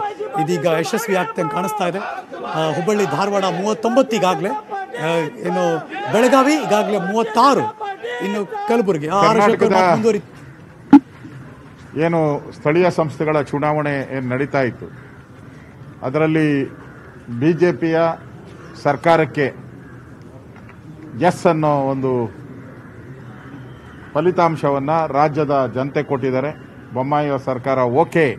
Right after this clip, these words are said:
Speaker 2: ಮುಂದುವರಿಯಿರಿ ಅನ್ನೋ ಒಂದು ಸ್ಪಷ್ಟ ಸಂದೇಶವನ್ನ ಕರ್ನಾಟಕ ಜನ ಕೊಟ್ಟಿದ್ದಾರೆ. ಕರ್ನಾಟಕದ ಎಲ್ಲ ವೋಟ್ ಮಾಡಿರುವಂಥ, ಆ, ಜನಕ್ಕೆ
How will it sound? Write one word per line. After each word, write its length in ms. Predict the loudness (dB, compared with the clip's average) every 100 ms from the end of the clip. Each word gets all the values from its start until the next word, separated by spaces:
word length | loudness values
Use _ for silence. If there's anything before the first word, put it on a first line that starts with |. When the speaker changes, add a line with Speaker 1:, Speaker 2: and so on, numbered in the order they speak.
| -8 -18 -18 -18 -6
Speaker 2:
ಮುಂದುವರಿಯಿರಿ 600 | -2 2 4 4 4 2
ಅನ್ನೋ 240 | 2 0 -2
ಒಂದು 260 | -2 -4
ಸ್ಪಷ್ಟ 400 | -2 -2 0 -2
ಸಂದೇಶವನ್ನ 720 | -2 -2 -2 -2 -2 -6 -4 -6 -8 -16 -20 -10
ಕರ್ನಾಟಕ 420 | -6 0 2 2 -2 -2
ಜನ 180 | -2
ಕೊಟ್ಟಿದ್ದಾರೆ. 800 | -2 -4 -2 -2 -4 -6 -14 -12
ಕರ್ನಾಟಕದ 460 | -8 -2 -2 -2 -2 -4 -2
ಎಲ್ಲ 260 | -2 2 2 2 -8 -18 -18 -16 -16 -18 -10 -6
ವೋಟ್ 200 | -6 -4
ಮಾಡಿರುವಂಥ, 480 | -4 -2 -4 -6 -4
ಆ, 1300 | -4 -6 -16 -20 -20 -20 -18 -18 -18 -12 -8 -6
ಜನಕ್ಕೆ 540 | -4 -2 -2 -2 -4